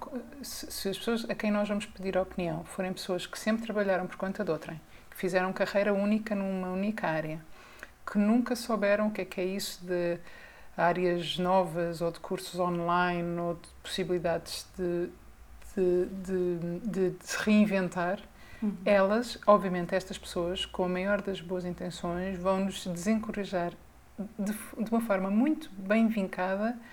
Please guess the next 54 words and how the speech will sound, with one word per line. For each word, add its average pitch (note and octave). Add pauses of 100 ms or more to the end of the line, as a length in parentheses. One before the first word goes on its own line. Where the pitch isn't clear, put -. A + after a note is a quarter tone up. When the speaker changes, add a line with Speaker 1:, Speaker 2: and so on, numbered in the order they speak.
(420)
Speaker 2:
Uhum. E3
Speaker 1:
eh, G#3
de, G3+
de A3
qualquer G#3+
ideia G#3+
de G#3+
mudarmos G3
de, F3+
de, F3 (380)
de, E3
digamos, E3+
de -
paradigma, D#3+
não E3
é? E3
Vão F3
dizer, F3
Speaker 2:
Uhum. G#3
Speaker 1:
"Mas G3+
que A#3
ideia B3+
é C#4
essa? C4
Então, F3
mas C4+
tu B3
tens B3+
um A#3
contrato - (580)
seguro F#3+
ou G3+
quase", A3
imaginem, F3
para, -
para -
quem F#3+
não F3+
tem F#3
por - (380)
a G#3
termo F#3
incerto, F3+
mas E3
tem F3
a F3+
termo F3+
certo G#3
e E3
aquilo E3+
ainda F3
vai F3+
durar, F#3
eh, F#3+